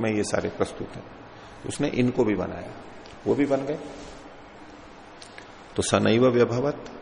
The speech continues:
अभी भी वो पूरा प्रकाशित नहीं हो पाया, कमी फिर भी रही, अधूरापन रहा। तो स शूद्रम वर्णम अस्त्रिजता, उसने शूद्र वर्ण को पैदा किया। ये तीसरा एक और वर्ण है,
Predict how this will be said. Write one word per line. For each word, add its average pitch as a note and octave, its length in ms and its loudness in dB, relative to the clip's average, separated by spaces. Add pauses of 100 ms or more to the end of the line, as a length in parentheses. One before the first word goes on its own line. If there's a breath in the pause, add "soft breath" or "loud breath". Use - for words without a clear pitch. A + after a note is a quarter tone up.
(340)
अभी F#2+ 180 2
भी A#2+ 140 0
वो B2 160 4
पूरा A#2 260 0
प्रकाशित - 580 -2
नहीं A#2+ 120 -4
हो A2+ 100 -4
पाया, - 240 -6
कमी A2+ 300 0
फिर G#2 220 0
भी A#2 100 0
रही, A#2 180 -2 (1120)
अधूरापन G#2+ 480 2
रहा। A2 520 0 (760 loud breath)
तो A#2+ 60 2
स - 100 4
शूद्रम E3+ 540 6
वर्णम E3 340 6
अस्त्रिजता, B2+ 560 0
उसने - 320 -2
शूद्र C#3+ 520 0
वर्ण C3 240 4
को A#2+ 140 2
पैदा G#2 320 4
किया। - 320 -8 (1300)
ये - 60 -6
तीसरा G2 360 0
एक G#2 160 0
और A2+ 100 0
वर्ण A#2+ 160 -6
है, E3+ 200 -12